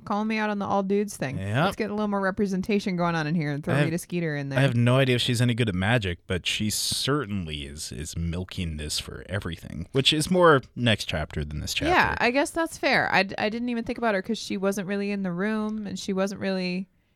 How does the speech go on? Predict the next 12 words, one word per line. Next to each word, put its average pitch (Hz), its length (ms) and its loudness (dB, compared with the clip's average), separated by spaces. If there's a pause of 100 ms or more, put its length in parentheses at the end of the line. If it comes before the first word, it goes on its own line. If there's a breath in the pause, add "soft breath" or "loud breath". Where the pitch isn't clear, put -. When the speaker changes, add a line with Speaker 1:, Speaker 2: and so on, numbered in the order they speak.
Speaker 1:
she - 180 -4
hadn't 202 240 -4
landed 170 400 -2
yet 175 440 -2
Speaker 2:
Yeah. 104 300 0
Speaker 1:
on 190 200 -2
the 196 40 -4
scene. 202 580 -4 (100)
Speaker 2:
But 120 100 -2
she 127 120 4
has 107 120 2
nothing 113 640 0